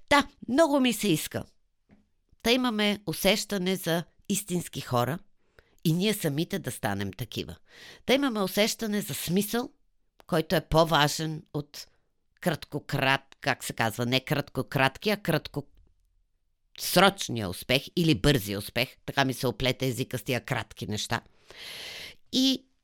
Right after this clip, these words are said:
да живеем с усещането, че животът наистина може да бъде едно много прекрасно приключение, ако ние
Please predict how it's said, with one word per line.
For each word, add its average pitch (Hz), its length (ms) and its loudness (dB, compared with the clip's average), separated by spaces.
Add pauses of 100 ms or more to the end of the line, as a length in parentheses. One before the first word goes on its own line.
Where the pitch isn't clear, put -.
(240)
да 226 80 2
живеем 285 440 4
с - 140 -4
усещането, 262 800 2
че 226 380 2 (1200)
животът 214 680 -2 (320)
наистина 214 640 -2
може 180 320 0
да 175 120 -2
бъде 156 280 0
едно 151 360 0 (320)
много 311 300 0
прекрасно 185 600 2
приключение, 123 840 -4 (300)
ако 220 400 4 (360)
ние 160 420 2